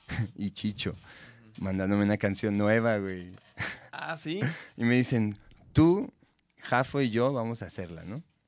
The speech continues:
Speaker 1: Plástico, vamos a seguir, ya los demás no, <laughs> hay que sacarlos. Tú, nosotros tres vamos a hacer Plástico". Y yo así, güey, en Vietnam, así, echándome una chela, y dije, "Creo que Chicho no, no la está pasando tan chido, ¿no?".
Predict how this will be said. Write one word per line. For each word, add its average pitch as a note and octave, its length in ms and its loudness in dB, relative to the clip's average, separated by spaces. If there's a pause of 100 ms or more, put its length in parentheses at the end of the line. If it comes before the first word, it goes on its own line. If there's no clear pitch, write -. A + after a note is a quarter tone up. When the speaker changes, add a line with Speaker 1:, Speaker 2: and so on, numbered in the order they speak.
(380)
Speaker 1:
Plástico, G2 440 -4
vamos F#2 300 -4
a F#2+ 40 -10
seguir, F2 400 -12
ya F#2 160 -2
los G#2 140 0
demás F#2 300 -2
no, F2+ 320 -10 (100)
<laughs> - 220 -4
hay F#2 80 -10
que G#2+ 120 -6
sacarlos. F#2 600 -6
Tú, G2+ 280 -6
nosotros G2+ 420 -6
tres A2+ 240 -2
vamos A2 220 -2
a A2 40 -6
hacer G2+ 180 -6
Plástico". G2 500 -8 (720)
Y G2 160 -8
yo G2 160 0
así, G#2 300 -6 (100)
güey, F#2 240 -8
en F2 140 -12
Vietnam, F#2 500 -6
así, F#2+ 260 -6
echándome G2 360 -8
una G2 180 -6
chela, F#2+ 400 -8
y G2 60 -8
dije, F#2 360 -12 (960)
"Creo F#2 180 -10
que G2 100 -10
Chicho G#2 320 -6
no, F#2+ 240 -8
no F#2 160 -8
la F#2+ 80 -6
está F#2+ 160 -10
pasando F#2 360 -10
tan E2+ 180 -18
chido, E2+ 300 -14
¿no?". G2+ 140 -16